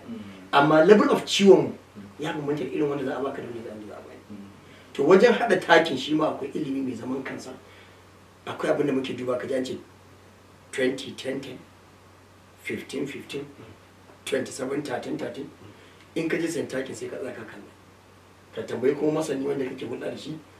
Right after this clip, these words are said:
Speaker 2: wani taki ya kamata ya sa. Masara nake shuka, to, ga wanda za ka sa bani. Kuma ka sayi na kamfani kaza. Saboda akwai adulteration. Su ma masu takin almundahana da albusu ya yawa. Yanzu taki da ake sayarwa kusan mai tsada ga dubu ashirin da shida ake sayar da shi. To, akwai kuma ɗan sha shida.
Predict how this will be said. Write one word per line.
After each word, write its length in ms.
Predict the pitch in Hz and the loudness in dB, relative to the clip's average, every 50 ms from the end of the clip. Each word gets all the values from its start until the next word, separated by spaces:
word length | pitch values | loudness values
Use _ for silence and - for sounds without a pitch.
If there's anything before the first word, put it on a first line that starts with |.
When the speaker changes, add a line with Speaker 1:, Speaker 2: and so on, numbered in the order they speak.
| - - - - - 104 107 | -20 -20 -20 -20 -20 -8 -2
Speaker 2:
wani 200 | 107 120 120 113 | 0 0 0 0
taki 320 | - - 139 143 143 127 123 | -2 -4 -8 -8 -8 -8 -10
ya 40 | - | -10
kamata 320 | - 107 104 101 104 - | -10 -12 -16 -16 -16 -18
ya 80 | 104 - | -18 -18
sa. 120 | - - - - - - - - - - - - - - - - - - - - - - - | -18 -20 -20 -20 -20 -20 -20 -20 -20 -20 -20 -20 -20 -20 -20 -20 -20 -20 -20 -20 -20 -14 -8
Masara 340 | 120 131 131 131 127 - - | -6 -4 -2 -2 -2 -2 -2
nake 160 | 131 - - - | -4 -6 -8 -10
shuka, 220 | - 117 - 110 | -12 -12 -12 -12
to, 80 | - - | -12 -10
ga 60 | 104 104 | -10 -8
wanda 180 | 107 117 117 117 | -8 -8 -8 -8
za 80 | 113 | -10
ka 100 | 113 - - | -12 -14 -16
sa 100 | 104 101 | -18 -18
bani. 220 | 92 92 90 - - - - - - - - - - - - - - - - - - - - - - - - - - - - - - | -18 -18 -18 -20 -20 -20 -20 -20 -20 -20 -20 -20 -20 -20 -20 -20 -20 -20 -20 -20 -20 -20 -20 -20 -20 -20 -20 -20 -20 -20 -20 -16 -4
Kuma 160 | - 135 147 | 0 0 0
ka 80 | - - | 0 0
sayi 140 | - 123 113 | -4 -4 -6
na 60 | 123 | -6
kamfani 440 | - - 123 127 - 107 107 104 104 | -6 -8 -10 -12 -12 -12 -14 -14 -14
kaza. 200 | 104 - - - - - - - - - | -14 -16 -18 -20 -20 -20 -20 -20 -20 -20
Saboda 380 | - - - - - 120 - - - | -12 -6 -4 -4 -2 -4 -4 -6 -8
akwai 160 | - - - | -8 -8 -8
adulteration. 600 | 127 - 110 113 107 - 107 117 - - - - - - | -8 -8 -10 -10 -12 -12 -12 -10 -8 -8 -8 -10 -10 -14
Su 140 | - 147 151 | -8 -4 0
ma 140 | 160 156 156 | 2 2 2
masu 160 | 147 131 - | 2 0 -2
takin 380 | - 135 - - - - - - - - - - - - - | -2 -4 -2 -2 -4 -6 -6 -8 -14 -20 -20 -20 -20 -16 -12
almundahana 600 | 113 110 107 104 107 110 - - - - - - | -8 -6 -4 -4 -2 -2 -2 -2 -2 -2 -2 -2
da 100 | - - | -4 -6
albusu 320 | 104 107 120 127 - 113 104 | -8 -8 -10 -10 -10 -12 -12
ya 60 | 101 101 | -12 -12
yawa. 160 | 107 113 - - - - - - - - - - - - - - - - - - - - - - - - - - - - - - - - - - - - - - - - - | -12 -14 -14 -18 -20 -20 -20 -20 -20 -20 -20 -20 -20 -20 -20 -20 -20 -20 -20 -20 -20 -20 -20 -20 -20 -20 -20 -20 -20 -20 -20 -20 -20 -20 -20 -20 -20 -20 -20 -20 -20 -8 -2
Yanzu 200 | 123 123 139 156 - | 0 0 0 0 4
taki 340 | 170 175 180 185 180 - | 8 8 10 10 8 6
da 100 | 151 - | 4 4
ake 180 | - 196 - 202 | 4 4 2 0
sayarwa 240 | - 147 135 127 - | 0 2 2 2 2
kusan 180 | - - 143 151 | 0 -2 -2 -2
mai 80 | 143 | -2
tsada 300 | 127 - - 117 123 131 | -2 -2 -4 -6 -6 -4
ga 80 | 127 123 | -4 -4
dubu 240 | 117 120 127 131 - | -4 -4 -2 -2 0
ashirin 240 | 131 120 123 120 120 | -2 -2 -2 -6 -8
da 60 | 123 | -8
shida 180 | 107 - - 101 | -10 -10 -10 -10
ake 120 | 104 - - | -12 -12 -14
sayar 160 | - 101 101 | -16 -18 -16
da 60 | - | -16
shi. 80 | - - | -14 -8
To, 80 | 123 120 | -6 -6
akwai 160 | - - 139 | -4 -4 -6
kuma 140 | 135 160 156 | -4 -4 -2
ɗan 120 | 156 156 | -2 -2
sha 120 | 151 156 135 | -2 -2 -2
shida. 200 | 127 123 - | -4 -6 -10